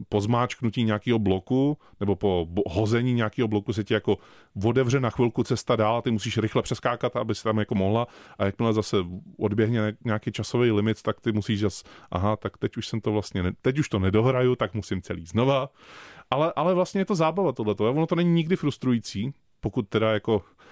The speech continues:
si nevytvořila nějakou opravdu hodně ďábelskou úroveň a teď ji musíš dohrát, aby si ji mohla nahrát vlastně na, na ten internet. Ale lidi tam dělají hrozně pěkný věci. Dělají tam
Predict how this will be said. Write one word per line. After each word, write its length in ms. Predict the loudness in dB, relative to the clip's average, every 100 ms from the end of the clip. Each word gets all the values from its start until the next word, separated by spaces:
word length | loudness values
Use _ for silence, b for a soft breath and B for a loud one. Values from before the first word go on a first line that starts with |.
| B
si 160 | -4 0
nevytvořila 540 | 2 2 0 0 0
nějakou 360 | 0 0 2 2
opravdu 340 | 2 2 2
hodně 420 | 2 0 0 0 2
ďábelskou 600 | 0 2 0 -2 -2 0
úroveň 440 | 2 4 4 2
a 60 | 0
teď 220 | -2 0
ji 60 |
musíš 280 | 0 0 0
dohrát, 440 | 2 2 2 0 0
aby 160 | -2
si 120 | -2
ji 40 | 0
mohla 260 | 0 0
nahrát 480 | 0 0 2 0 -2
vlastně 300 | -4 -6 -6
na, 100 | -8
na 180 | -8 -8
ten 160 | -6 -4
internet. 520 | -4 -4 -4 -6 -8 B B B B B B -4
Ale 440 | -2 0 2 0 -2 -8 -4
lidi 220 | 0 0
tam 140 | 0 0
dělají 240 | 2 2
hrozně 240 | 2 0 -2
pěkný 240 | -2 -2
věci. 300 | -2 -2 -6 -6 _ B B B 0
Dělají 240 | 2 2
tam 280 | 2 2